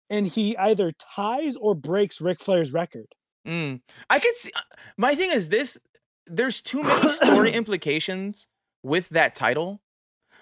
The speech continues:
Speaker 2: because, but which one's the more important one?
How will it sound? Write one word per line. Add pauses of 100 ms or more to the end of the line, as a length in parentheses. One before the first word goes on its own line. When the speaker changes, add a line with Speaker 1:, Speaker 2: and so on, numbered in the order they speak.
Speaker 2:
because, (540)
but
which
one's
the
more
important
one?